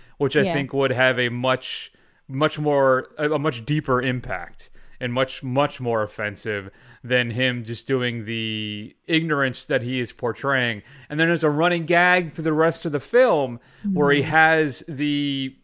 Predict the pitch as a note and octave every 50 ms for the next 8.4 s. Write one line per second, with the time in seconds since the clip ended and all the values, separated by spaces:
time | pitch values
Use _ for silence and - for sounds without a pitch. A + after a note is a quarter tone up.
0 | _ _ D#3 C#3+ C3+ C3+ B2+ B2+ - - C#3+ C#3 C3+ A#2 A2+ C3+ A#2+ - - _
1 | _ _ - D3+ A#2 C#3+ C3 - - - - D3+ D3 - - D3 C#3+ C3+ C#3+ C3
2 | - C#3 B2+ B2+ B2+ C3+ D3 D#3 - - - - - D3 C#3+ C3 A#2+ A#2 B2+ B2+
3 | C3 C3 - C#3 B2 B2+ A#2 G#2+ - B2+ B2 B2+ C#3+ F#3+ F3+ F3 E3+ E3 D#3+ D#3+
4 | - _ _ _ _ _ _ - C#3 B2+ C3 E3 F#3 F3 D3 D#3 E3 G3 G#3 -
5 | - - _ _ _ _ - D3 A#2 B2+ - F#3 F3 E3 C#3 C#3 C#3 C#3 C#3 F3
6 | D3+ A#2+ G#2+ A#2 C3+ D3 C#3 C3 A2 - - C3 B2+ C#3+ - - C#3+ B2+ B2 C3+
7 | C3+ G#3 G3 D#3+ C#3 C3+ C3+ C#3+ D3 E3+ A3 G#3+ F3 C3 B2+ A#2 A2 A#2 B2+ B2
8 | E3 G3+ F#3+ E3 D3+ G2 -